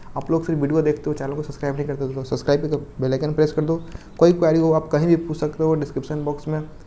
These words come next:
लिंक दे रखा है WhatsApp का, Telegram group का, आप वहाँ भी मुझे डीएम कर सकते हो, नहीं तो आप नीचे comment कर दो YouTube comment section के अंदर, मैं आपको reply hundred percent दूंगा,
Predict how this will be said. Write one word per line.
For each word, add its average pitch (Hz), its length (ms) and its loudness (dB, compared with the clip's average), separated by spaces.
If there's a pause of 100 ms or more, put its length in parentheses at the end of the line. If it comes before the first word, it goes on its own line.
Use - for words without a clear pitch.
(300)
लिंक 147 200 0
दे 147 160 2
रखा 147 200 0
है 143 60 2
WhatsApp 135 300 -2
का, 151 100 -2
Telegram 143 320 -2
group 143 240 -2
का, 151 100 -4
आप 147 200 -6
वहाँ 127 180 -4
भी 147 80 0
मुझे 143 220 0
डीएम 131 240 0
कर 139 100 -4
सकते - 260 -6
हो, 147 80 -2
नहीं 143 180 -4
तो 160 80 -2
आप 156 80 -2
नीचे 151 200 -2
comment 151 300 -2
कर 151 100 -2
दो 151 120 -2
YouTube 143 240 -2
comment 139 220 -4
section - 220 -8
के 139 120 -8
अंदर, 139 140 -8
मैं 143 160 -8
आपको 143 220 -4
reply 135 240 -4
hundred 127 240 -6
percent 127 300 -6
दूंगा, 110 200 0